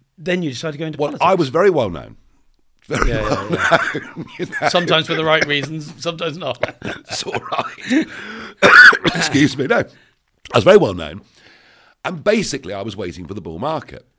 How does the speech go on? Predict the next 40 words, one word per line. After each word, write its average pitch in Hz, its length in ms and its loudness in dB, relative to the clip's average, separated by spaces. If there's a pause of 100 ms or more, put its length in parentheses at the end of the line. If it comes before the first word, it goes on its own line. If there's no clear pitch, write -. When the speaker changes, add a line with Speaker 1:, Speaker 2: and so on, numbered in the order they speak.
(120)
Speaker 1:
Right, 101 240 -14
right. 101 220 -20 (300)
Speaker 2:
The 95 80 -12
bull 123 180 -8
market 101 380 -10
came 76 240 -14
in 67 60 -16
two 71 180 -16
thousand 62 300 -16
and 60 100 -20
four, 78 420 -12 (420)
lasted 78 340 -12
for 65 60 -18
four 71 220 -14
or 69 60 -14
five 64 320 -14
years. 87 400 -10 (500)
A 98 40 -10
lot 151 120 -2
of 185 80 -4
my 117 220 -2 (100)
mates - 640 -12 (580)
are 107 80 -8
on 113 100 -6
the 110 60 -10
Sunday 110 220 -8
Times 113 240 -8
rich - 180 -14
list. - 300 -16 (480)
Speaker 1:
Right. 117 280 -10 (920)
Speaker 2:
Yeah, 110 60 -8
these 113 160 -4
are 98 40 -10
people 95 260 -8
who 90 80 -10
have 85 80 -12
made 95 180 -8
hundreds 92 720 -6
of 90 100 -10
millions. 117 280 -12